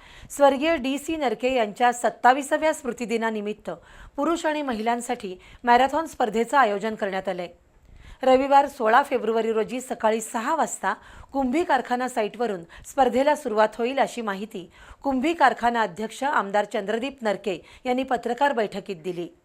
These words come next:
कुंभी कासारी कारखान्याच्या वतीनं स्वर्गीय डीसी नरके यांच्या स्मृतिदिनानिमित्त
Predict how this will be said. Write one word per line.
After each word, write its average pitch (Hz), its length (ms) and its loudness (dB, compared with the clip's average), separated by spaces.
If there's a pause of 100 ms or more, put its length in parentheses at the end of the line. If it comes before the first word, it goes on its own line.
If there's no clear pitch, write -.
(1800)
कुंभी 294 260 6
कासारी 311 380 4
कारखान्याच्या 269 540 4
वतीनं 254 340 2
स्वर्गीय 226 400 4
डीसी 226 380 2
नरके 233 400 2
यांच्या 233 360 2
स्मृतिदिनानिमित्त 208 960 0